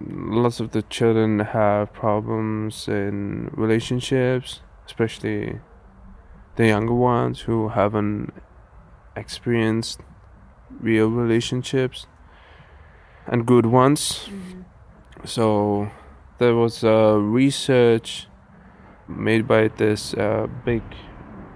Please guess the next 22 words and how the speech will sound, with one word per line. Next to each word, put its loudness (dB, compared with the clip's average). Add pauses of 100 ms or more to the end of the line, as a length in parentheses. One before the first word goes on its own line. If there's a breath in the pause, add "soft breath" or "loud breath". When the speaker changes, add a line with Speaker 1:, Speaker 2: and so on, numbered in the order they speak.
Speaker 1:
well, 6
one 4
of 0
the 4
biggest, 2
uh, 2 (260 loud breath)
N 4
G 6
Os 4
in -6
Czech -6
Republic 0 (120)
that 2
is -2
providing, 4 (300)
uh, -2 (260)
support 6
and 0
shelter 4
to 2
homeless 2
people, 0